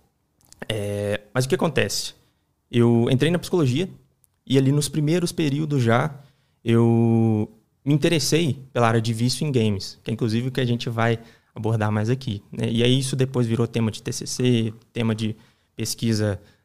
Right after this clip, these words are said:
depois, quando eu tava fazendo pós-graduação em terapia cognitivo-comportamental, depois do mestrado, agora do doutorado, enfim. Debrucei totalmente nessa área,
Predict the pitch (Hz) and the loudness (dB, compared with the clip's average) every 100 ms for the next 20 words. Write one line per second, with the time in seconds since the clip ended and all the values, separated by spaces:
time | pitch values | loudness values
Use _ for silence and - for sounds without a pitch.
0 | _ 110 - 110 107 101 - - 113 113 | _ -8 -4 -2 0 -2 -8 -2 -2 0
1 | 104 - 104 104 123 120 113 110 - 113 | -4 -4 -4 0 2 2 0 -2 -2 -2
2 | 113 113 120 - 110 110 107 - - 120 | -2 -4 -4 -4 -4 -4 -4 -6 -4 -2
3 | 123 117 120 151 139 123 110 120 123 113 | -2 -2 0 2 2 2 0 -2 -2 -2
4 | 110 - - 143 147 123 117 117 120 113 | -4 -4 0 2 2 0 2 2 0 -2
5 | 113 117 120 123 131 139 127 - 117 98 | -4 -4 -2 0 0 0 -2 -2 -6 -6
6 | - _ - 120 120 - 127 127 131 127 | -14 _ -6 -2 0 0 0 0 -2 2
7 | 123 117 127 123 113 117 110 107 131 | 4 4 4 0 0 -2 0 0 0